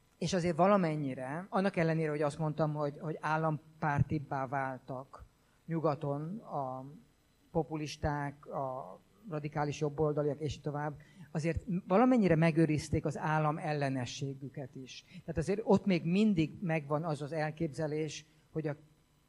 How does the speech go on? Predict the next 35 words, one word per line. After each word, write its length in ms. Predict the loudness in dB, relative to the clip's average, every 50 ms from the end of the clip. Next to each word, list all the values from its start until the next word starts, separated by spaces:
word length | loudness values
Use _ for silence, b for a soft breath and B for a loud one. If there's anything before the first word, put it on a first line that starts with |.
| _ _
kis 240 | 6 6 6 2
államban 680 | 0 0 0 0 2 2 0 0 0 -2 -2 -2 -2 0
van 240 | 2 2 2 2
valami 580 | 2 2 2 2 2 0 -2 -4 -6 -8 -10 -12 -14 -16 -10
pozitív, 640 | -8 -8 -8 -6 -10 2 2 4 4 4 0 -4 -4 -6
hogy, 240 | -4 -4 -4 -4 -6 B B B B B B
hogy 220 | -6 -6 -4 -4 -4 -8 -10 -8
alapvetően 840 | 0 4 6 6 6 6 2 0 0 0 0 2 2 2 0 -2 -4 -6
az 200 | -6 -6 -4 -2
embereket 460 | -2 -2 -2 -2 -4 -4 -4 -6 -6 -10 -14 -8
hagyni 400 | -4 -2 0 0 -2 -4 -6 -4
kell, 220 | -2 -2 -2 -2
hogy 180 | -2 -4 -6 -8 -8 -14 -20 -14 -6
maguk 320 | -4 -2 -2 -4 -4 -8
intézzék 500 | -8 -8 -6 -4 -6 -6 -4 -4 -4 -4
a 60 | -4
dolgaikat 600 | -4 -2 -2 0 0 2 0 0 0 0 -2 -2 -2
a 60 | -2
piacon 520 | -2 0 2 2 2 0 0 -2 -4 -4
és 140 | -4 -6 -6
más 320 | -4 -4 -4 -4 -6 -8 B B B B B B -20 -20 B _ -8 -8 -6 -6 -6 -4
intézményeken 680 | 0 2 10 10 10 10 10 6 2 2 2 0 -2 -2
keresztül. 520 | 0 0 0 0 0 -2 0 0 0 4 6
Tehát 240 | 4 4 4 0 -8 -14 -6 -2
én 120 | 0 2
ott 280 | 4 4 4 4 2 0
látom 380 | 0 0 0 0 -2 -2 -4 -2
az 120 | -4 -4
igazi 320 | -2 -2 -2 -2 -2 -2
veszélyt, 440 | -4 -4 -4 -4 -4 -4 -4 -2 -2
ahol 220 | -2 -2 -2 -2 -4
ez 80 | -4
a 60 | -4
gondolat 460 | -4 -4 -4 -2 -2 -4 -4 -6 -6 -6
nincs. 460 | -8 -8 -8 -10 -14 -16 -20 -20